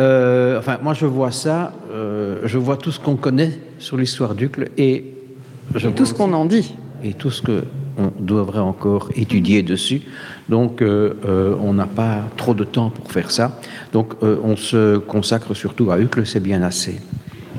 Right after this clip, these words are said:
Speaker 2: Est-ce que ça veut dire que les membres de ce cercle, ce sont des historiens ou plutôt des passionnés de leur commune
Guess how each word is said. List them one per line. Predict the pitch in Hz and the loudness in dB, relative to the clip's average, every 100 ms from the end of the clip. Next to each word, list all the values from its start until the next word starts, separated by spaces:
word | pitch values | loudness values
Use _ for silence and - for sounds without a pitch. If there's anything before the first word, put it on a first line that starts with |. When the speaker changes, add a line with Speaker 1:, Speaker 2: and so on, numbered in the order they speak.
| - | 0
Speaker 2:
Est-ce | 262 | 2
que | - | 4
ça | 381 262 | 6 6
veut | 233 | 8
dire | 220 247 302 | 8 8 6
que | - 233 262 | 4 6 8
les | 226 | 6
membres | 196 185 240 240 190 | 6 4 2 0 0
de | 180 | 0
ce | 185 185 | -2 0
cercle, | 185 202 - 196 | 2 0 0 -2
ce | 196 | -2
sont | 190 208 208 202 | -2 0 2 4
des | 196 190 185 | 4 4 0
historiens | - 190 196 247 330 | 0 0 2 2 4
ou | 269 | 2
plutôt | - 202 294 | 2 0 2
des | 208 202 | 4 2
passionnés | 262 262 - 240 202 190 226 | 0 0 2 2 4 2 0
de | 202 | 2
leur | 208 - - | 2 2 0
commune | 254 220 202 240 | 2 4 4 2